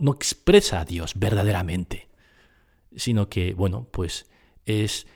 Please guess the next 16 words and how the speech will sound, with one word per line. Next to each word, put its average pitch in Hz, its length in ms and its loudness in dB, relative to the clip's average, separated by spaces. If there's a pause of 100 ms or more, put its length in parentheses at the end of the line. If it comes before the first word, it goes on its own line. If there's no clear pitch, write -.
es - 200 2
un 185 80 10
instrumento 127 800 2 (200)
creado 95 360 -2
por 98 120 -4
un 98 120 0
Dios 92 180 -2
benevolente, 123 540 2
pero 110 320 0 (440)
ese - 200 4
Dios 131 220 6
benevolente 127 520 6
de 117 60 8
alguna 113 180 4
manera, 101 680 -4 (140)
eh, - 220 -14